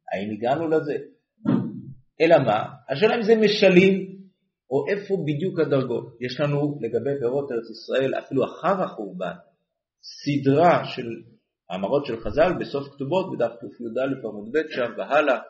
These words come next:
איזה שהם פירות כולם מכירים, מדרשים על תאנים שנעלמים בתוך הדבש, ותמרים שנעלמים בתוך, וזיתים שלא מוצאים אותם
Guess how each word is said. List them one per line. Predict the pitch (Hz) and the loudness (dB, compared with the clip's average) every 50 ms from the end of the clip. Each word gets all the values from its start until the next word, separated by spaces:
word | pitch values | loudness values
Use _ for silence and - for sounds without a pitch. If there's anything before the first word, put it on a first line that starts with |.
| _ _ _ _ _ _ _ _ _ _ _ _ _ _ _ _ - - | _ _ _ _ _ _ _ _ _ _ _ _ _ _ _ _ -8 -8
איזה | 156 143 151 | -6 -4 -4
שהם | 147 - 139 135 135 | -6 -4 -6 -4 -4
פירות | 143 139 139 139 135 | -2 -2 -2 -4 -4
כולם | 151 139 143 143 139 | -4 -2 -2 -2 -2
מכירים, | 143 135 131 127 127 143 156 156 139 127 113 | -4 -6 -6 -6 -4 -4 -4 -4 -4 -6 -8
מדרשים | 113 117 - - - - - 147 147 143 123 107 104 104 | -10 -10 -10 -12 -12 -8 -6 -4 -2 -2 -2 -4 -6 -10
על | 101 - - - - _ _ _ _ _ _ _ _ _ _ _ _ _ _ _ _ _ _ _ _ _ _ _ _ - | -12 -12 -14 -20 -20 _ _ _ _ _ _ _ _ _ _ _ _ _ _ _ _ _ _ _ _ _ _ _ _ 4
תאנים | 151 139 123 139 143 156 170 175 175 165 160 151 139 135 - - - - | 4 4 6 6 4 4 4 4 4 4 2 0 -2 -6 -8 -12 -16 -14
שנעלמים | - - - 139 139 139 143 143 139 143 147 151 156 147 131 | -10 -6 -4 -2 0 2 4 4 6 6 6 4 2 0 2
בתוך | 135 135 135 147 139 - - 123 123 120 123 120 117 113 110 101 - - - _ _ _ _ _ _ _ _ _ _ - - _ _ _ | 0 0 0 0 -2 -2 -4 -2 0 0 2 2 2 0 -2 -4 -8 -14 -20 _ _ _ _ _ _ _ _ _ _ -20 -20 _ _ _
הדבש, | 117 113 120 113 120 151 151 143 127 - - 127 | -12 -10 -4 2 4 6 6 6 6 4 0 -4
ותמרים | 123 113 - 127 127 120 139 175 180 | -4 -4 -4 0 0 2 4 2 2
שנעלמים | 170 170 165 156 156 151 151 147 147 | 2 0 2 4 4 4 4 2 2
בתוך, | 151 147 | 2 2
וזיתים | 135 117 117 113 - - 113 104 101 101 110 123 123 123 120 139 147 | 2 0 -2 -4 -6 -8 -12 -14 -10 -6 -4 -4 -4 -4 -4 -6 -6
שלא | - - 156 147 143 | -4 -6 -4 -4 -6
מוצאים | 139 139 143 151 143 135 | -6 -6 -6 -6 -6 -6
אותם | 131 139 135 | -4 -4 -4